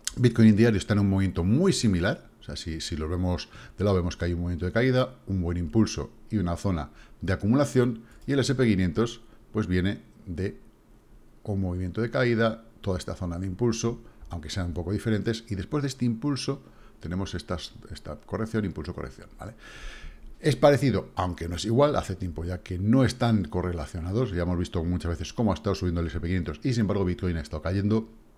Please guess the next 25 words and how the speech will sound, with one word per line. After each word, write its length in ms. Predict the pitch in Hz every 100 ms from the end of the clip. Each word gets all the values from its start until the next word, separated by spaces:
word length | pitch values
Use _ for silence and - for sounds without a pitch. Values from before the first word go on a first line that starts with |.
| - - - - -
y 80 |
viceversa. 560 | 104 98 101 95 87 - - - -
Se 140 | - 98
empiezan 340 | 98 101 104
a, 240 | 98 98 101
a 240 | 113 101
mover 320 | 95 98 110
las 240 | 98 92 -
tornas 320 | 104 98 95
en 80 | 95
base 260 | 107 110 -
al 220 | 95 92
ciclo 360 | - 131 101 92
de 100 | 90
Bitcoin, 580 | 87 - 98 131 175 - - - - -
eh, 840 | 104 98 92 90 90 87 87 - - -
en 140 | 107
cuanto 240 | - 82 87
a 20 |
Bitcoin, 480 | 82 - 110 135 - - -
pero 360 | 135 160 175
teniendo 320 | - 95 95 95
muy 200 | 165 180
en 120 | 127
cuenta 420 | 127 127 175